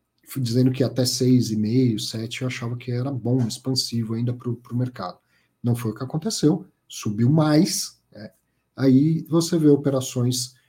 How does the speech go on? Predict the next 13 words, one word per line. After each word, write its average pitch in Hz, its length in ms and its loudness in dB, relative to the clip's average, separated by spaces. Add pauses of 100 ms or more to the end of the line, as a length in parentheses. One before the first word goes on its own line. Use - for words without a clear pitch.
(220)
do 160 160 8
mercado 117 760 0 (760)
imobiliário 120 600 2
saindo 123 300 -2
agora. 147 520 0 (280)
Essa 160 280 2
do 151 140 6
Bicifund, 123 760 0 (120)
cap 147 260 0
de 139 140 0
nove 123 280 2
é - 20 -2
interessante? 110 720 -4